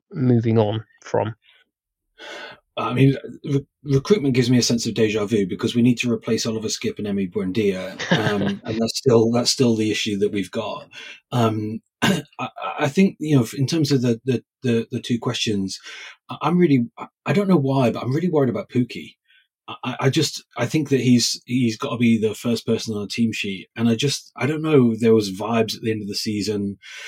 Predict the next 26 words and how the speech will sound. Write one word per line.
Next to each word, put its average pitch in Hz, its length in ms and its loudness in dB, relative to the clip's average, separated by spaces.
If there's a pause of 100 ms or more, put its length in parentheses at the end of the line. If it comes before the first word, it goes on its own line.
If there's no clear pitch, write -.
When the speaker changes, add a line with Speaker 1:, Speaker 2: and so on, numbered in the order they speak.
(480)
Speaker 2:
John, 113 300 4
you 120 120 8
were 110 80 6
winding 104 300 0
us - 140 -4
all 104 140 0
up 95 120 -12
about, 98 340 -10 (100)
about - 260 -10
him, 101 500 -4
uh, 101 340 -4 (120)
heading 110 220 -4
out 101 120 -8
the 101 80 -8
door. 95 400 -4 (400)
I 123 80 2
would 120 180 2
really 127 320 6
like 113 280 -2
to 110 120 -2
get 107 260 -6
some 98 220 -6
certainty 104 560 -6
around, 98 500 -6 (280)
around 98 240 -6
him. 120 340 -4